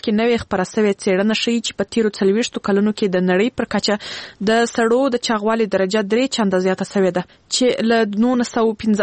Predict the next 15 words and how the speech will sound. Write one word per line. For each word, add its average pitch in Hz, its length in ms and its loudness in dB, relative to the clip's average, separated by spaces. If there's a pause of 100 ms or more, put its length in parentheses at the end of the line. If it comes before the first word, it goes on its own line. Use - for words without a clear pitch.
اویایم 214 480 2
کال 254 220 0
راهیسې 226 400 -4
له 208 60 0 (100)
درې 220 100 2 (140)
اعشاریه 202 480 0
دوه 240 240 0
فیصده 247 280 -4 (120)
څخه 247 140 -4 (520)
لس 277 160 -4 (140)
اعشاریه 220 480 0
اته - 240 -4
فیصده 185 420 -2
ته 208 80 -2 (340)
زیاته 190 220 -2